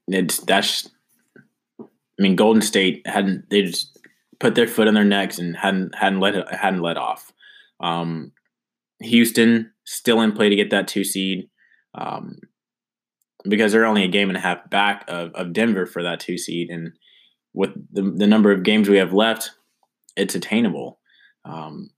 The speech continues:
but they could also fall as far as probably five, I think, with, with what we've got left. They could fall as far as five. Uh, Portland's a half game behind, behind, uh, Houston. They're two games ahead of, of Utah,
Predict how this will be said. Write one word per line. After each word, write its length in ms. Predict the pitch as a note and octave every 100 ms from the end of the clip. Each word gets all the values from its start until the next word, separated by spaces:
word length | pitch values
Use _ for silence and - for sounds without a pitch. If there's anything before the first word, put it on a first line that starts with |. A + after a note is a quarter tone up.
| _
but 160 | F#2+ G#2+
they 120 | A2+
could 120 | A2
also 300 | G#2+ A#2 -
fall 300 | G#2 G2 F#2+
as 100 | F#2+
far 360 | - F#2+ F#2+ F#2
as 360 | F#2 F2+ - -
probably 340 | - G2+ F#2+ F2+
five, 640 | - F2+ F#2+ A2 A#2 - _ _ _
I 100 | F#2+
think, 320 | G#2 A2+ A2+ G2
with, 200 | G2+ -
with 300 | F#2+ G2 G2
what 120 | G#2
we've 180 | G#2 G2
got 180 | G#2 G2+
left. 260 | G#2+ G#2+
They 100 | A2
could 140 | G2 -
fall 140 | G2
as 80 | F#2+
far 200 | F#2+ F#2
as 120 | F2+
five. 540 | - F2+ F#2 G2+ G2+ _ _ _ _ _
Uh, 220 | F#2 F2
Portland's 400 | - A#2 A2 A2
a 40 | G#2
half 240 | A2 G#2
game 180 | A2 G2+
behind, 520 | G2 G#2 G2 G2 F2+ -
behind, 460 | G#2 G#2 G2 F#2 D#2+ -
uh, 240 | E2+ F2 -
Houston. 520 | G#2+ G2+ A2+ G#2+ G#2
They're 160 | G#2 F2+
two 220 | - A#2
games 240 | G#2+ G#2
ahead 320 | G2 - G2 F#2+
of, 200 | F2+ -
of 160 | F#2 F2
Utah, 480 | G2 - F2 F2+